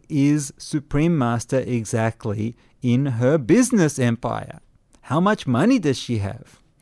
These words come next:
Well, nobody knows, but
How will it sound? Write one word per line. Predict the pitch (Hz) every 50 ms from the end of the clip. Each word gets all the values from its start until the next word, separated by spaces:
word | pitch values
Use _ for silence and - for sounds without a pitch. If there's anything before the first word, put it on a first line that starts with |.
| - - - - - - - - _ -
Well, | 185 185 147 120 147 202 226 -
nobody | 147 151 185 220 220 180 175 151 131 123
knows, | 123 139 180 214 214 170 135 127 147 165 -
but | - _ - 160 180 180 -